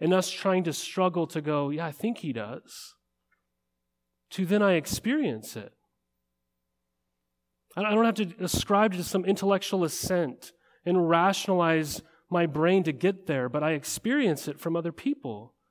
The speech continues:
Because when you are loved by someone, and that love is self-giving, it's sacrificial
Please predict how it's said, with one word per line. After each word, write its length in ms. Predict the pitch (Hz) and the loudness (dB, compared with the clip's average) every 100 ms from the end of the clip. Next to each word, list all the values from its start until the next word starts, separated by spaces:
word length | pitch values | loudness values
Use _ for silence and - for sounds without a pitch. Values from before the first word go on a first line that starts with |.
| _ _ _ _ _ _ _ - | _ _ _ _ _ _ _ -2
Because 260 | 196 208 | 2 4
when 140 | 208 208 | 4 4
you 220 | 226 302 | 4 4
are 100 | 226 | 4
loved 400 | 185 214 220 180 | 4 4 2 0
by 160 | 185 | 0
someone, 680 | 175 - 190 151 113 123 175 _ _ _ - | 0 -2 -2 -2 -6 -10 -14 _ _ _ -2
and 160 | 170 180 | 2 4
that 160 | 190 185 | 4 4
love 220 | 185 165 | 2 2
is 120 | 151 | -2
self-giving, 1040 | 113 175 190 220 - 175 143 151 196 220 - _ _ - | -2 2 2 2 -2 -4 -2 0 -2 -4 -12 _ _ -6
it's 200 | 160 - | -6 -4
sacrificial 1300 | - 190 185 196 208 - 208 202 - 131 160 180 | -4 0 0 0 -4 -2 -2 -2 -2 -4 -4 -10